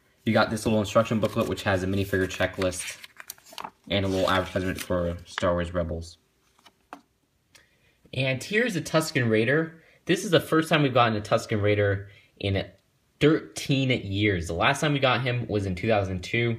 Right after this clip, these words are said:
and this is a twenty fifteen set release, so <laughs> you could do the math. Just crazy that we've had to wait this long to get such a, I guess, kind of a key part of A New Hope. They didn't play a huge role, but, you know, they were in there.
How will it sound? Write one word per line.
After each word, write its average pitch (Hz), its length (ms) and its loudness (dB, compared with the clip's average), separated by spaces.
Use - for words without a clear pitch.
and 104 120 -2
this 113 120 -4
is 110 100 -2
a 104 40 -2
twenty 117 340 0
fifteen 104 420 -4
set 90 260 -2
release, 87 480 -4
so 87 400 -2
<laughs> - 100 -20
you 110 140 -4
could 98 140 -4
do 92 140 -2
the 90 80 0
math. 87 440 -4
Just - 240 -2
crazy 92 720 0
that 104 220 0
we've 110 200 -2
had 127 160 4
to 107 80 -8
wait 104 160 0
this 104 200 -6
long 104 200 0
to 95 80 -6
get 92 360 -2
such - 220 -4
a, 101 260 0
I 151 60 2
guess, 208 240 0
kind 160 180 2
of 110 80 -2
a 107 40 -2
key 101 240 -4
part 90 340 0
of 87 420 -4
A 90 60 -4
New 90 240 -2
Hope. 85 280 -2
They 170 80 -2
didn't 175 120 2
play 147 120 6
a - 20 -2
huge 101 300 -2
role, 90 200 0
but, 87 160 -4
you 90 60 -8
know, 87 100 -4
they 104 120 -2
were 101 80 -4
in 87 160 -2
there. 87 340 -6